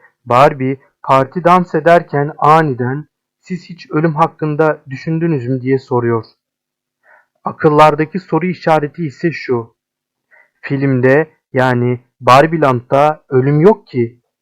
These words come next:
O zaman Barbie nasıl ölüm düşüncesine kapılıyor? Bu dışarıdan bir müdahale mi, yoksa kendi iradesi mi?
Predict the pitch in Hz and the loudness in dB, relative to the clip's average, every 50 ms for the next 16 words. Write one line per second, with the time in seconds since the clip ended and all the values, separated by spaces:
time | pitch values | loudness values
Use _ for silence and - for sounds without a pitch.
0 | _ _ _ _ _ _ _ _ _ _ - 156 147 143 175 180 190 202 190 170 | _ _ _ _ _ _ _ _ _ _ 2 2 4 4 4 4 4 2 2 0
1 | 156 151 135 123 127 135 156 165 175 160 180 185 180 156 - 147 143 135 131 135 | -4 -10 -4 2 4 4 4 2 0 -2 -2 -2 -2 -2 -4 -8 -8 -6 -2 0
2 | 165 208 - - 254 240 208 160 - - _ - 147 147 139 135 135 127 117 117 | 0 -2 0 0 -2 0 0 -2 -6 -10 _ -4 -2 -2 -2 -2 -4 -6 -8 -12
3 | - - 131 127 120 120 120 - 127 120 120 - 127 120 - 123 120 117 117 127 | -12 -10 -8 -6 -6 -6 -8 -10 -12 -14 -8 -8 -8 -6 -6 -6 -2 -2 -2 -2
4 | 147 - - _ _ _ _ _ _ _ _ _ _ _ _ _ _ - 135 127 | -2 -6 -12 _ _ _ _ _ _ _ _ _ _ _ _ _ _ -12 -10 -10
5 | 127 123 - 156 143 143 139 139 147 156 156 143 135 147 147 147 147 143 135 139 | -10 -4 0 0 2 2 4 4 2 2 0 -2 -4 -6 -4 -4 -4 -4 -2 0
6 | 135 143 143 156 165 160 143 143 156 175 - _ _ _ _ _ _ _ _ 123 | 2 2 2 2 2 0 -2 -2 -4 -6 -10 _ _ _ _ _ _ _ _ -2
7 | 127 127 123 - - - 143 156 165 175 185 - _ _ _ - 143 143 147 165 | -2 -2 -2 -4 -2 0 2 2 2 0 -2 -6 _ _ _ 0 2 2 2 2
8 | 208 226 220 185 151 131 117 120 117 - - 127 123 127 123 123 | 2 2 2 2 2 2 0 -2 -4 -6 -10 -14 -14 -14 -14 -18